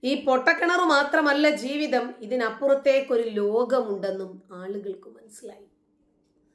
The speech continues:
അപ്പൊ ആകെയുള്ള ഒരു ജീവിതം, ഇതൊന്ന് അടിച്ചു പൊളിക്കാം, ഒന്ന് സന്തോഷിക്കാം, ഒന്ന് ആർമാദിക്കാം.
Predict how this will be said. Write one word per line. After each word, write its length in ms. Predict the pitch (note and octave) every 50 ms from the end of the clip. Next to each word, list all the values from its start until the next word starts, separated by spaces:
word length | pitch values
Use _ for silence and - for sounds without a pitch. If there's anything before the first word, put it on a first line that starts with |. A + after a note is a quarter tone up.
| _ _ _ _ _ _ _ _ _ _ _
അപ്പൊ 160 | _ - G#3+
ആകെയുള്ള 800 | G3 G3+ G3+ G#3+ A#3 B3+ C4+ C#4+ C#4 D#4 D#4 D4+ D4 D4 D4 D4
ഒരു 260 | D4 D4 C#4 D4 D#4
ജീവിതം, 580 | - B3+ D4+ D4+ D#4 D4+ E4 D#4 C#4 C#4 C#4 C4+ - - - _ _ _ _ _ _ _ _ -
ഇതൊന്ന് 260 | F3+ G3 G3 G3+ G3+
അടിച്ചു 280 | G3 G3 G3+ G#3 - B3
പൊളിക്കാം, 720 | G#3+ A3 A3 A3 G#3+ - C4+ B3 A#3 G#3+ F#3+ - - - _ _ _ _ _ _ _ _ _ -
ഒന്ന് 160 | F#3 F#3+ G3
സന്തോഷിക്കാം, 840 | G3 - - F#3 F3+ F3+ G3+ G#3 A3+ G#3+ B3 A#3+ - - G#3 F#3+ F#3+
ഒന്ന് 160 | G3 F#3+ F#3 F3+
ആർമാദിക്കാം. 960 | F3+ F#3+ G#3+ G#3 G#3 G#3 G#3+ G3+ G3 G3+ G3 - G#3 F#3+ F3+ F3+ F3+ -